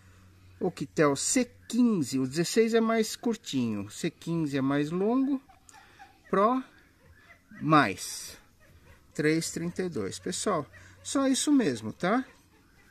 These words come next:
A gente já tinha desligado a câmera, tudo, mas, eh,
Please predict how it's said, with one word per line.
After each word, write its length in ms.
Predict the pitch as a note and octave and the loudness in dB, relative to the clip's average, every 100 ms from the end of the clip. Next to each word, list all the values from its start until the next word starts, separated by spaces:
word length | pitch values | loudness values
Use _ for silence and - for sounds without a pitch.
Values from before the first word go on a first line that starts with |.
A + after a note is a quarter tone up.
| _ _ _ - - - - - - - | _ _ _ -20 -14 -12 -10 -12 -14 -10
A 80 | - | -2
gente 220 | G#3 A#3 | 0 4
já 100 | A3+ | 4
tinha 220 | - G#3 | 4 2
desligado 760 | F#3 D#3+ D3 B2+ D3+ D#3 C3+ A#2+ | 2 2 2 4 4 4 2 0
a 80 | A2+ | 0
câmera, 460 | - D#3 F3 B2+ | 0 2 2 2
tudo, 340 | B2 G#3 A3+ F#3+ | 0 2 2 2
mas, 360 | D#3+ D3+ - | 0 -2 -4
eh, 160 | - D3 | -6 -6